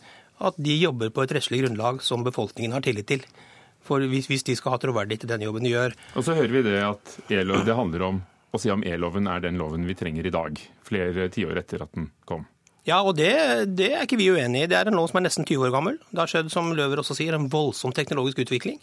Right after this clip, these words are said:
Speaker 1: og også en voldsom utvikling i det vi kan kalle for trusselbildet.
Speaker 2: Så den informasjonen de nå kan finne, som ikke fantes på nittitallet, for vi fløy ikke rundt med sosiale medier og mobiltelefon og e-post,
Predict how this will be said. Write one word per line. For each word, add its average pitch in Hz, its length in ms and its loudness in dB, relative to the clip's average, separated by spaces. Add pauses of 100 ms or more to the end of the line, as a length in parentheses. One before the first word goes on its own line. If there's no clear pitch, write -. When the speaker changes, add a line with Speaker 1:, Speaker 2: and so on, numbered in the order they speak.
(280)
Speaker 1:
og 233 200 -2
også - 180 0
en 185 120 2
voldsom 156 360 0
utvikling 131 480 -4
i - 20 -4
det 123 140 0
vi 110 80 -6
kan 131 80 -6
kalle 117 160 -4
for - 120 -6
trusselbildet. 127 680 0 (360)
Speaker 2:
Så 156 160 2
den 139 200 4
informasjonen 131 720 0
de 127 80 6
nå 123 240 4
kan 170 120 0
finne, 156 360 2
som 156 160 0
ikke 151 160 -2
fantes 92 400 -2
på 110 120 0
nittitallet, 135 520 0
for 156 80 0
vi 139 160 0
fløy 113 160 2
ikke 107 240 0
rundt 90 160 -4
med 107 80 0
sosiale 101 480 0
medier 92 320 0
og 98 160 -2
mobiltelefon 98 640 -2
og 101 80 0
e-post, - 360 -6